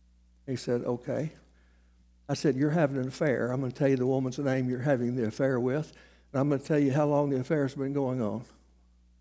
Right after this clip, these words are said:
I told him her name. I told him how long it had been going on. He looked at me and said, "How did you know?" I said, "I know because the Lord told me."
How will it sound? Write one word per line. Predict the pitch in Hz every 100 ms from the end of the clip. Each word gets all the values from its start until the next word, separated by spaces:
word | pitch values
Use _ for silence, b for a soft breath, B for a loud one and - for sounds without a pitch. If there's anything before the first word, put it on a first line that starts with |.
| _ _ _ _ _ _ _ _ _ _ -
I | 131
told | 170 151
him | 147 127
her | 139
name. | 117 139 156 143
I | 113
told | 151 135
him | 120
how | 143
long | 135 127 131
it |
had | 120
been | 127 123
going | 123 120
on. | 123 147 156 -
He | 135
looked | 139 131
at | -
me | 127 135 147
and | 117
said, | - 123 110 b b b _ _ _ _ _ _ -
"How | 123
did | 123 107 113
you | 113
know?" | 107 104 107 113 - _ _ _ _ _ _ _ _ _ _ _ _ _ _ _ _ _ _ _ -
I | 117
said, | 143 131
"I | 123
know | 127 127 110
because | 113 120 -
the | 113
Lord | 113 107
told | - 104 95
me." | 85